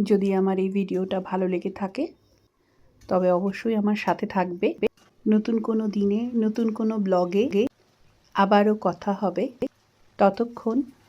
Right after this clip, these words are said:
নিজের যত্ন নিতে ভুলবে না। আর ভিডিওটি ভালো লেগে থাকলে অবশ্য, অবশ্যই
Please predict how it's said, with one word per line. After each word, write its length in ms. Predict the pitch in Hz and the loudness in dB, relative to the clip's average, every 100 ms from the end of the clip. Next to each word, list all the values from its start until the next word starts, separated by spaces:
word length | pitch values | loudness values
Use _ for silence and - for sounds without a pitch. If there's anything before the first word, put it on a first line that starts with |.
| _ 208 | _ 2
নিজের 420 | 196 208 208 196 | 4 6 6 4
যত্ন 340 | 190 180 202 | 2 0 0
নিতে 280 | 185 175 185 | 0 0 -2
ভুলবে 380 | 185 175 175 180 | 0 0 0 0
না। 200 | 175 170 - - - - _ _ _ | 0 -2 -8 -20 -20 -20 _ _ _
আর 200 | 196 185 | 0 0
ভিডিওটি 480 | 196 185 202 202 214 | 0 -2 0 0 -2
ভালো 260 | - 175 175 | -2 2 4
লেগে 240 | 180 185 | 2 0
থাকলে 460 | - 196 226 320 - _ _ - _ - | -2 -4 -2 -4 -6 _ _ -20 _ -4
অবশ্য, 400 | 202 196 190 - | -2 0 -2 -2
অবশ্যই 560 | 185 185 180 - 226 | 0 0 -2 0 0